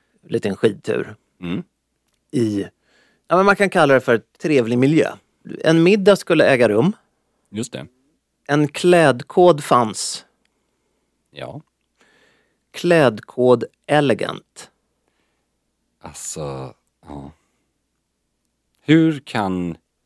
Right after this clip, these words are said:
Speaker 2: man inte förstå?
Speaker 1: Ja, men vi, vi har ju återkommit till det här med att
Speaker 2: Eller snarare tvärtom. Hur ska man förväntas förstå? Det är väl det som är
Speaker 1: man kan, jag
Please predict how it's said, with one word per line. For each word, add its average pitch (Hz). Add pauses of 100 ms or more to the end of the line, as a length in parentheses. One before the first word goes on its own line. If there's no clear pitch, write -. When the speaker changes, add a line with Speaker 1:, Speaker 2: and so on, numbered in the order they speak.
Speaker 2:
man 85 (760)
inte 80
förstå? - (960)
Speaker 1:
Ja, 160
men 185 (460)
vi, 156
vi 175 (140)
har -
ju 180
återkommit 165
till 131
det 113
här 104
med 110
att -
Speaker 2:
Eller 120
snarare 110
tvärtom. 110 (200)
Hur 139
ska 120
man 110
förväntas 104
förstå? - (840)
Det 113
är 110
väl 104
det 165
som 95
är 69 (380)
Speaker 1:
man 185
kan, -
jag 165